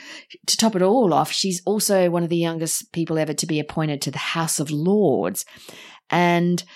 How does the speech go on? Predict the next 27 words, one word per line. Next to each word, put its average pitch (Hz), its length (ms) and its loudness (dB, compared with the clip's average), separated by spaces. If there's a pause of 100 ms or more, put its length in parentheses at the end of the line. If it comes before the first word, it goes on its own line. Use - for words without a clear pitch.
(120)
so 202 460 2 (240)
I 220 80 0
think, 226 220 2
you 202 60 2
know, 185 120 2
her 214 260 2
grit 175 360 0 (100)
and 175 160 -4
determination 151 1040 0
to 143 520 0 (340)
ensure 170 220 4
women's 170 520 0
voices 170 480 -2
are 147 160 2
heard 151 320 0
in 156 120 0
the 151 80 0
halls 143 380 -2
of 127 200 -12
power 233 640 -2 (460)
and 151 280 0
her 160 200 2
work 160 400 4
for 147 280 2
digital 151 540 0 (160)
equity, 165 760 0
uh, 120 200 2